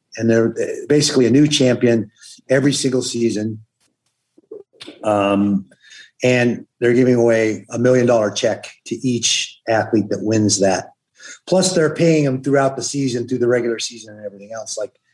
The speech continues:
any other pro ball player would, would, would get. So, um, it's a meritocracy.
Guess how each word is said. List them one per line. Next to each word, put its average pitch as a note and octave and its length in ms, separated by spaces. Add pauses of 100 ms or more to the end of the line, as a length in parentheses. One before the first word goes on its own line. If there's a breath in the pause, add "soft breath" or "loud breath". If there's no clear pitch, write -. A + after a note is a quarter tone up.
(300)
any B2+ 220
other A2+ 180
pro A#2 240
ball A2+ 300
player G#2 220
would, F#2+ 340
would, F#2+ 220 (240)
would F#2+ 140
get. F#2+ 380
So, F#2+ 480 (400 loud breath)
um, G#2 500 (420)
it's - 100
a D#3+ 40
meritocracy. D#3 800